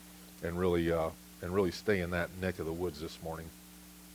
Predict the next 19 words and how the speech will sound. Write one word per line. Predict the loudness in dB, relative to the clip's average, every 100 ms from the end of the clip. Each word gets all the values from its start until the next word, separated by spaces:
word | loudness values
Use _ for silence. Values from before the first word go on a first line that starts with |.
| -18 -18 -18 -18 -16 -16 -16 -16 -16 -18 -18 -18 -18 -16 -16 -16 -16 -16 -16 -16 -16 -16 -16 -16 -16 -16 -16 -16 -14
"So | 6 10
the | 10
world, | 12 12 12 10
the |
flesh, | 6 10 10 10
and | 0
the |
devil, | 6 6 8 2 -2 -8 10
all | 12 12
of | 12 10
which | 8 8
make | 2 4
every | 6 6 8
effort | 6 6
to | 0
thwart | 2 8 8
both | 10 4 6
God's | 8 8 6
will | 6 10 10 8